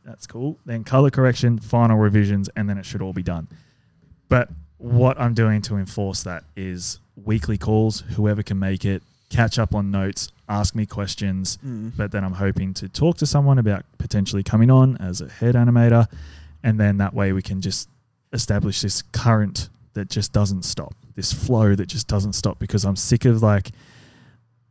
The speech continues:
Speaker 1: not making progress on it.
Speaker 2: Mm.
Speaker 1: And it's really doing my head in
Speaker 2: This
Speaker 1: because
Speaker 2: is,
Speaker 1: it's
Speaker 2: uh,
Speaker 1: like,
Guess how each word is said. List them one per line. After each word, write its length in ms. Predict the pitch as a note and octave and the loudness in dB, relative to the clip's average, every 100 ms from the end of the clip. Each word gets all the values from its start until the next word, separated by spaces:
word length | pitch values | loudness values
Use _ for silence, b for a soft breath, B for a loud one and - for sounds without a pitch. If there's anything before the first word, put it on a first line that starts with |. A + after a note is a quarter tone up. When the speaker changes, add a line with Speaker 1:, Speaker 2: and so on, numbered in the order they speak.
| _ _ _ _ _ _ | _ _ _ _ _ _
Speaker 1:
not 360 | B2+ A2+ A2 F#2+ | 0 4 4 4
making 300 | G#2 F#2 F#2+ | 0 0 0
progress 480 | F#2 F2 D2+ - - _ | 0 -2 -4 -12 -14 _
on 120 | F#3+ | -4
it. 80 | D3 | -4
Speaker 2:
Mm. 200 | B2 A#2 | -6 -4
Speaker 1:
And 140 | A2 G2+ | 0 0
it's 340 | G2 - - _ _ _ _ _ _ _ _ _ _ _ _ _ - | -2 -8 -10 _ _ _ _ _ _ _ _ _ _ _ _ _ -12
really 360 | A2+ A#2+ B2 | 0 6 8
doing 200 | A#2 G#2+ | 8 6
my 120 | G2 F#2 | 4 0
head 160 | G2+ | -2
in 200 | F2 B2 B2+ | -2 -4 -4
Speaker 2:
This 200 | D3+ - | -6 0
Speaker 1:
because 360 | - F#2+ - | 2 2 -2
Speaker 2:
is, 20 | |
Speaker 1:
it's 300 | C3 B2 A#2+ G#2+ | -4 -4 -2 -2
Speaker 2:
uh, 20 | |
Speaker 1:
like, 420 | F2+ F2+ - - | -4 -6 -12 -16